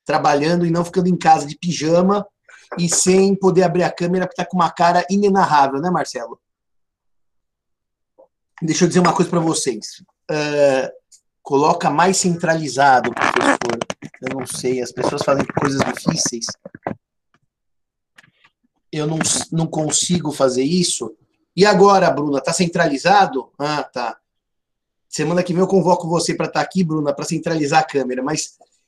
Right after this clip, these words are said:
eh, deixa eu falar uma coisa pra vocês, todos que nos assistem agora. É o seguinte, eh, duas questões.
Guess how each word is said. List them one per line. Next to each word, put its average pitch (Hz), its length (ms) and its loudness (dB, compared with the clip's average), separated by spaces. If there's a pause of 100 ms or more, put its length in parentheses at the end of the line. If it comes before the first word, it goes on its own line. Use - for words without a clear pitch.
(120)
eh, 170 80 0
deixa 208 240 2
eu - 40 0
falar 202 180 4
uma 185 160 4
coisa 170 220 0
pra 165 100 0
vocês, 151 760 -6
todos 165 280 -2
que - 100 -10
nos 151 160 -4
assistem 143 380 -4
agora. 113 480 -4 (460)
É 143 80 -2
o 156 60 4
seguinte, 147 640 -4 (640)
eh, 160 480 2
duas 208 300 2
questões. - 760 -4